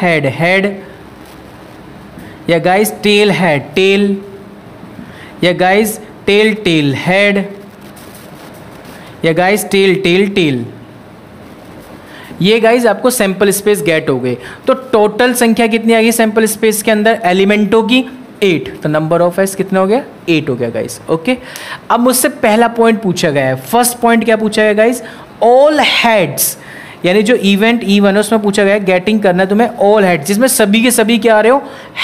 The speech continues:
Heads आ रहे हो, यानी तीनों head हो।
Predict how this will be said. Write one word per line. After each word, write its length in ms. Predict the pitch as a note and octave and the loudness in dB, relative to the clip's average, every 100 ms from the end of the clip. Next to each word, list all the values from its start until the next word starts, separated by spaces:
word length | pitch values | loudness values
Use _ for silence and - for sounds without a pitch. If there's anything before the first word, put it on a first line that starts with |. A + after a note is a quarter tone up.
| - | 0
Heads 440 | B3+ C4 B3 - | 2 2 0 0
आ 100 | G3 | 2
रहे 120 | E3+ D3+ | 2 0
हो, 100 | C3 - - - | -2 -10 -8 0
यानी 140 | A#3 | 0
तीनों 580 | G#3+ - B3 B3+ D4+ B3 | 0 -2 0 4 4 2
head 360 | F#3 A#3 A#3 | 2 2 2
हो। 100 | A3 | 2